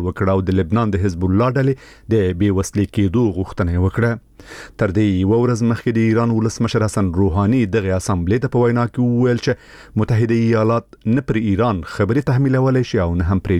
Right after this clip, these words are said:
جګړه. دوه پولیس، اه، پرون د امریکا د کینټاکي ایالت په لیوزویل ښار کې د هغو مظاهرو په ترڅ کې په ډزو ټپیان شول چې د پولیسو په ډزو د یوې وژل شوې افریقایي الاصل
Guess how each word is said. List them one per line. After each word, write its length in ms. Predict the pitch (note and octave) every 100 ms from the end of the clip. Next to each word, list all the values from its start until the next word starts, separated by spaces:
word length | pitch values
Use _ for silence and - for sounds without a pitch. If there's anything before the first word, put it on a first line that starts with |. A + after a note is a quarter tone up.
| E2
جګړه. 260 | F2 E2 - - - - - - - - - - - - - - -
دوه 680 | - - - - - A#2 E3+ F#3+
پولیس، 280 | E3+ F3 - -
اه، 140 | D3+ C#3+ C#3
پرون 260 | C3+ D3+ D3+ C#3
د 100 | C#3
امریکا 360 | B2+ B2 - C3+ C3
د 80 | B2+
کینټاکي 560 | B2+ B2 - D#3+ - D3
ایالت 480 | C3+ C3 C3 C3+ C3 -
په 200 | A#2+ B2 B2
لیوزویل 680 | G#2 G#2+ G#2 F2 G2+ F#3 A#2+
ښار 300 | - G#2 A2
کې 220 | - C3 C3 - - - -
د 160 | G#2 E2+
هغو 220 | C#3 D3+ C3+
مظاهرو 420 | B2+ A#2+ B2 C#3 C#3
په 100 | B2+
ترڅ 180 | B2 -
کې 160 | G#2+
په 40 | G2+ F#2+
ډزو 200 | B2+ D3 C#3
ټپیان 340 | C3 C#3 C3
شول 140 | C#3 -
چې 80 | C#3 - - - -
د 100 | G#2+ G2 G#2+
پولیسو 300 | C#3+ - -
په 120 | B2+ C3+
ډزو 240 | C3 C3
د 80 | A#2
یوې 380 | F#2 G2 G2+ F2+
وژل 260 | F2+ F#2+ -
شوې 200 | - C3+ C#3
افریقایي 500 | C3 C3+ A#2+ B2 B2+ B2 A#2+
الاصل 520 | - C3+ C#3 -